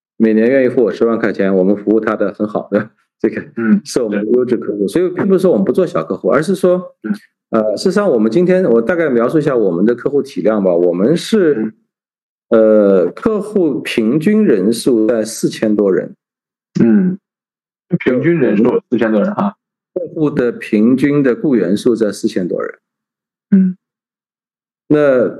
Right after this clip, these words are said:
Speaker 1: 大的，最大的有将近二十几万人。
Speaker 2: 嗯。
Speaker 1: 呃，最小的就我前面讲，二十，二十五人。
Speaker 2: 嗯。
Speaker 1: 呃，
Speaker 2: 是。
Speaker 1: 它的中位数的话，大概是在三千以上。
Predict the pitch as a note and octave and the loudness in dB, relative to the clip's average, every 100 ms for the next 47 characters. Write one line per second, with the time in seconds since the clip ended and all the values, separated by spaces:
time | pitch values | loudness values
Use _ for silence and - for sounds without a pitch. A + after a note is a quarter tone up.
0 | - _ G#3 F3 B2 G#2+ G2+ F#2+ F2+ - | -18 _ -6 -2 -2 -2 0 0 -2 -4
1 | - _ - C#3+ B2 C#3+ A#2+ G#2 G2 F#2+ | -12 _ -4 -2 -2 -2 -2 0 2 2
2 | E2+ A#2+ A#2+ A#2 A2+ D3+ B2 - F#2 F#2 | 0 -2 -2 -2 -2 -4 -4 -6 -6 -2
3 | E2+ E2+ D2 A#1 - _ _ _ _ _ | -2 -2 -6 -8 -14 _ _ _ _ _
4 | _ _ - F#3+ F3 E3+ _ _ _ _ | _ _ 0 2 2 -4 _ _ _ _
5 | _ _ - E2+ D#2+ E3 A#2 F#2 G2 G2+ | _ _ -4 -2 -2 -4 -6 -4 -2 -2
6 | F2 G2 G2 F#2 - C3 - B2+ - C3+ | -2 -2 0 -2 -2 -4 -2 -4 -2 -4
7 | C3 A#2+ F#2 D#2 F3 - _ _ _ _ | -2 -4 -2 -4 -6 -10 _ _ _ _
8 | _ _ _ - F#3+ F3 _ _ _ _ | _ _ _ 2 2 2 _ _ _ _
9 | _ _ _ _ G#3+ G3 - F3+ F3+ E3 | _ _ _ _ 0 0 0 -2 -4 -6
10 | - A#3 A#3+ A#3+ A#3+ F#3+ C3 G#2+ - C3+ | -6 -6 -2 0 2 2 2 -2 -2 0
11 | G2 F2+ - G2+ F#2 - G#2 G2 G2 F#2 | 0 -2 -2 -2 -2 -2 -2 0 0 0
12 | F2+ - - - F#2+ - - E2+ D#2+ A#1 | -2 -4 -6 0 0 -2 -4 -2 -2 -2
13 | A1 G#1 - - - - - C#3+ C#3+ C#3+ | -4 -6 -10 -14 -12 -10 -2 -2 -2 -6
14 | - C#3 C#3 F#2 - - - - | -6 -4 -4 -6 -6 -8 -8 -12